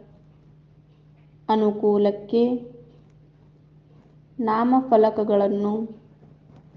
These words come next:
ಹಾಕುವುದರ ಮೂಲಕ ಮಾರ್ಗಗಳನ್ನು ಸೂಚಿಸಿರುತ್ತದೆ.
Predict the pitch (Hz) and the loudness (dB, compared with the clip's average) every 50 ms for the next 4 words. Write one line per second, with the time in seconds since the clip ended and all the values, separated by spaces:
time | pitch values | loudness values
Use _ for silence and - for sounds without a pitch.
0 | _ _ - _ _ - - - - _ - - - - - - - - - - | _ _ -20 _ _ -20 -20 -20 -20 _ -20 -20 -20 -20 -20 -20 -20 -20 -20 -20
1 | - - - - - 214 214 208 208 - 214 208 208 202 202 202 202 202 208 208 | -20 -20 -12 -2 0 2 2 0 0 -2 -2 0 0 0 0 0 -2 -2 -2 -2
2 | 214 220 - - - - - - - - - - _ - - - _ _ - - | -4 -6 -8 -14 -20 -20 -20 -20 -20 -20 -20 -20 _ -20 -20 -20 _ _ -20 -20
3 | - - - - - - - - - - - - - - - - - 226 233 254 | -20 -20 -20 -20 -20 -20 -20 -20 -20 -20 -20 -20 -20 -20 -14 -6 -2 0 2 4
4 | 262 254 226 208 202 - 214 208 202 202 226 - - - - - - - _ _ | 4 4 4 2 0 0 -2 -2 -2 -2 -4 -8 -12 -18 -20 -20 -20 -20 _ _
5 | - _ _ _ - _ _ _ _ _ _ _ - - - - - _ - - | -20 _ _ _ -20 _ _ _ _ _ _ _ -20 -20 -20 -20 -20 _ -20 -20
6 | - - - - _ _ - 220 214 220 233 247 247 269 247 240 220 208 202 208 | -20 -20 -20 -20 _ _ -8 -4 0 0 0 0 2 0 2 2 4 4 4 2
7 | 208 208 208 208 208 208 214 - - - - _ _ _ _ _ _ _ _ - | 2 0 0 -2 -2 -4 -6 -8 -14 -20 -20 _ _ _ _ _ _ _ _ -20
8 | - - _ _ - - - - - - - - - - - - _ _ - - | -20 -20 _ _ -20 -20 -20 -20 -20 -20 -20 -20 -20 -20 -20 -20 _ _ -20 -20
9 | _ _ _ _ _ - - - 233 226 226 - 247 226 - - 220 226 220 - | _ _ _ _ _ -6 -2 0 0 0 0 -4 -8 -6 0 2 2 2 2 0
10 | - - 208 208 208 | -2 -4 -2 0 0